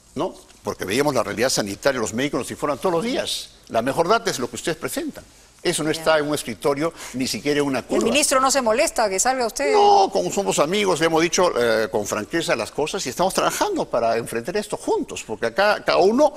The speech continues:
Speaker 1: no puede irse por su lado. Pero la realidad es que hay que decirlo, este es la, la, lo, la, los mejores consejos y esto hay que aplicarlo porque si no, la historia lo juzgará a todos.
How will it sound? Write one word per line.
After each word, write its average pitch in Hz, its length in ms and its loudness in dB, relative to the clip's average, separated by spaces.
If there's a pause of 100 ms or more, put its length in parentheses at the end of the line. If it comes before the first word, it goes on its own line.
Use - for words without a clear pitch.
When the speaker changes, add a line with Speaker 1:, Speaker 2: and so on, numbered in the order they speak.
(140)
Speaker 1:
no 143 140 0
puede 143 160 0
irse 135 140 0
por 107 120 -4
su 92 120 -10
lado. 220 260 -2 (380)
Pero 107 180 -4
la 107 120 2
realidad 110 320 2
es 151 100 0
que - 80 2
hay 123 60 2
que 101 40 0
decirlo, 143 380 0
este 156 260 0
es - 100 -2
la, 110 120 0 (120)
la, 95 400 -4
lo, 92 200 -8
la, 92 160 -8 (160)
los 95 120 -8
mejores 127 280 -2
consejos 190 520 -4 (220)
y 127 120 -2
esto 139 180 2
hay 180 40 2
que 208 80 2
aplicarlo 180 500 0
porque 98 200 -10
si 113 60 -8
no, 160 240 -2 (640)
la 104 100 -6
historia 117 280 -4
lo 101 80 -2
juzgará 95 480 -8 (260)
a 90 100 -6
todos. - 440 -12